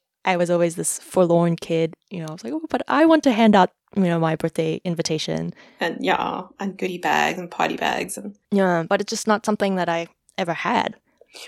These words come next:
Speaker 2: Well, I never had that as a kid. Actually, like, in primary school, that was, like, most kids, I would go to these houses and have these birthdays and,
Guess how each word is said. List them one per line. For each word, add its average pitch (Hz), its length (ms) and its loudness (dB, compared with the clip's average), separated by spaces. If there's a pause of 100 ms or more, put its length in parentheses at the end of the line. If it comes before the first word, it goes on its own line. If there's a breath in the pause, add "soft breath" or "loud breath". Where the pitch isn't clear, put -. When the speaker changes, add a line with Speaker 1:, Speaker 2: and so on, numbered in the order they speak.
(140)
Speaker 2:
Well, 269 380 0 (640)
I 240 160 4
never 208 180 0
had 170 160 -4
that - 100 -2
as 87 120 -4
a - 40 -12
kid. - 260 -6 (540)
Actually, 180 240 -4
like, 160 240 -4
in 170 160 -8
primary 180 340 -4
school, 175 380 0
that - 160 0
was, - 100 -12
like, - 200 -12
most 165 260 -2
kids, - 260 -4 (440 loud breath)
I 170 80 -2
would 175 100 -4
go 175 100 -4
to - 160 -4 (520)
these 175 160 -6
houses 165 560 -4
and 170 100 -8
have 165 300 -12
these - 160 -12
birthdays - 480 -6
and, - 180 -6